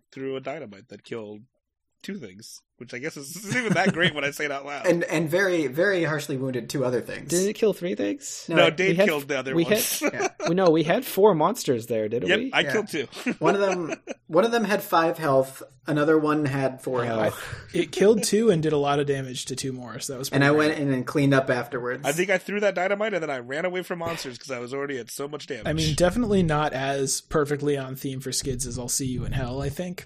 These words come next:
Speaker 4: but, uh,
Speaker 2: <laughs>
Speaker 4: you know.
Speaker 3: Oh, we, we did forget to mention, in the first scenario, uh, you definitely used dynamite to kill the boss.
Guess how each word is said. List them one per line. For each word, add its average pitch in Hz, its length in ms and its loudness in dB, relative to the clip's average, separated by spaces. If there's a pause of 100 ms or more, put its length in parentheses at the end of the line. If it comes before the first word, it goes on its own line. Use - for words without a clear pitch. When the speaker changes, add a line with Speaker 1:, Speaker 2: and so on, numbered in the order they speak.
Speaker 4:
but, 127 260 -8
uh, - 420 -10 (300)
Speaker 2:
<laughs> 156 300 -2
Speaker 4:
you 151 140 -6
know. 170 240 -6 (420)
Speaker 3:
Oh, 151 480 4
we, 147 320 4
we 143 120 2
did 180 200 2
forget 190 220 0
to 151 80 0
mention, 135 400 2
in 131 180 0
the 147 120 2
first 180 240 0
scenario, 127 720 4 (360)
uh, 117 260 2
you 117 120 2
definitely 143 320 4
used 147 180 2
dynamite 123 380 -2
to 104 60 -10
kill 123 160 2
the 107 80 0
boss. 107 560 -4